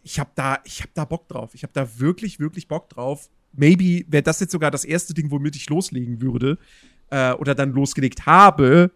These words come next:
wenn ihr diesen Podcast hört. Es ist diese Zeitverschiebung. <laughs> Ähm,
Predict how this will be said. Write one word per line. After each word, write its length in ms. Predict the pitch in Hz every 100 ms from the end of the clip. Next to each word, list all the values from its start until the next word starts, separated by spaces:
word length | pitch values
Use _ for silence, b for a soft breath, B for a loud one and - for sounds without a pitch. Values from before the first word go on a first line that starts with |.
| -
wenn 180 | 151
ihr 80 | 127
diesen 220 | 127 127
Podcast 560 | 120 175 - 160 120 -
hört. 160 | 131 -
Es 120 | -
ist 220 | - -
diese 220 | 117 120
Zeitverschiebung. 920 | - 110 104 _ _ _ - 127 117 107
<laughs> 480 | - - - 370 -
Ähm, 460 | 147 139 139 135